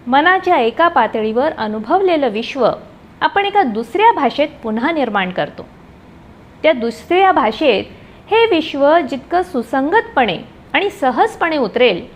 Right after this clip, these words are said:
तितका तो अनुवाद यशस्वी होतो. त्यासाठी अनुवादकाचं दोन्ही भाषांवर प्रभुत्व असणं तर आवश्यक असतंच, पण त्याहीपेक्षा त्या कादंबरीची मनावर पकड बसणं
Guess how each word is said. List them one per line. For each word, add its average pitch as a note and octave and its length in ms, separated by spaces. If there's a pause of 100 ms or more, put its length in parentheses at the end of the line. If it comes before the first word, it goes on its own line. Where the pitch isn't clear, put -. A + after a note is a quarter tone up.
(240)
तितका F#4 320
तो A4+ 120
अनुवाद A#3 580
यशस्वी G3+ 600
होतो. - 220 (880)
त्यासाठी B3 640 (100)
अनुवादकाचं A#3+ 1000
दोन्ही A3+ 360
भाषांवर A#3+ 760
प्रभुत्व D#4 540
असणं E4 400
तर G#4 80
आवश्यक D#4 500
असतंच, - 520 (600)
पण G4+ 80 (200)
त्याहीपेक्षा D#4 920 (460)
त्या G4 220
कादंबरीची A3+ 840
मनावर B3+ 500
पकड F4 420
बसणं A#3 440